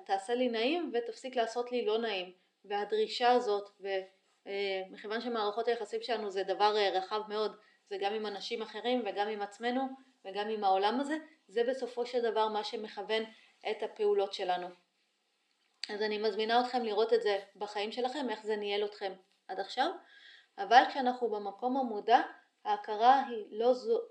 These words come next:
לא זו שמנהלת אותנו, או מפסיקה להיות זו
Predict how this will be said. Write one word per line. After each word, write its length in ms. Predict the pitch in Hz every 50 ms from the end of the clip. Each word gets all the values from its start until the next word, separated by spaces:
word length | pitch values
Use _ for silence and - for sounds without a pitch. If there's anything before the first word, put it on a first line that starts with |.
| - _ _
לא 360 | 208 214 226 233 233 226 226
זו 220 | 202 185 208 233 226
שמנהלת 640 | - 247 220 208 208 202 196 196 202 220 220 220
אותנו, 380 | 220 - 233 240 277 320 285 220
או 60 | 196
מפסיקה 420 | 190 202 - - 220 - - 226
להיות 260 | 240 226 214 208 -
זו 160 | - 214 233